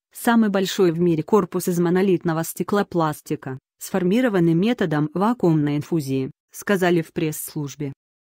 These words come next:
Там отметили, что срок службы корпуса из монолитного стеклопластика больше,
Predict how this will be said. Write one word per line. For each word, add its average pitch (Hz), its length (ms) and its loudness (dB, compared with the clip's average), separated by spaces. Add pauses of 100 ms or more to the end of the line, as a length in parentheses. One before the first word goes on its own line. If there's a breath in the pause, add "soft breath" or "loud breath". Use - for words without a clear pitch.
(120)
Там 226 200 2
отметили, 170 640 2 (220)
что - 240 -2
срок 185 260 -2
службы 180 420 -2
корпуса 190 640 0
из 214 100 2
монолитного 185 680 2
стеклопластика 202 960 -2
больше, 156 520 0